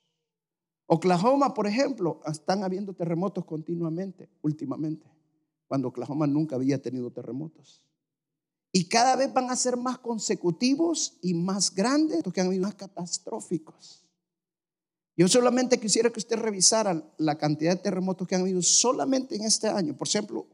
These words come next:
hoy, creo, en la mañana o ayer hubo un terremoto grado siete punto nueve en Indonesia. O sea, la cantidad de terremotos que hay cada vez es una señal. Y cada vez van a ser más terremotos y van a ser más grandes.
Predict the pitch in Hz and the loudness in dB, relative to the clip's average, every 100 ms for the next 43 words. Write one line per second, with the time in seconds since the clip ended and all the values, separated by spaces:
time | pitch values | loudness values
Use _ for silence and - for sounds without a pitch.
0 | - 202 262 202 - 165 147 147 131 123 | -4 -2 -2 -6 -8 -6 -4 -6 -6 -6
1 | 151 208 214 156 160 240 202 180 175 175 | -4 -2 0 0 2 2 0 -2 -4 -6
2 | 156 156 190 180 - _ _ _ _ - | -6 -8 -10 -14 -18 _ _ _ _ 0
3 | 170 190 170 - 196 202 170 202 196 165 | 2 4 4 4 2 0 -6 -8 -6 -4
4 | 160 196 160 127 113 120 113 - - - | -2 -2 -4 -4 -8 -10 -6 -6 -6 -10
5 | _ _ _ _ _ _ _ _ _ _ | _ _ _ _ _ _ _ _ _ _
6 | _ _ _ _ _ 156 - _ _ - | _ _ _ _ _ -6 -6 _ _ 2
7 | 151 151 151 143 139 170 208 214 208 208 | 4 4 2 0 2 2 2 0 0 -2
8 | - 156 - 208 214 - 190 185 185 190 | -2 -6 -4 -4 -4 -4 -2 -2 -2 -2
9 | 185 175 170 175 170 143 208 226 226 254 | -2 -4 -2 -4 -4 -4 -2 -2 -4 -6
10 | 233 214 202 185 202 294 311 262 220 233 | -10 -10 -8 -6 -6 -8 -6 -6 -4 -6
11 | 240 233 208 220 208 240 226 226 226 233 | -8 -8 -8 -8 -8 -10 -8 -10 -10 -12
12 | 139 - | -14 -20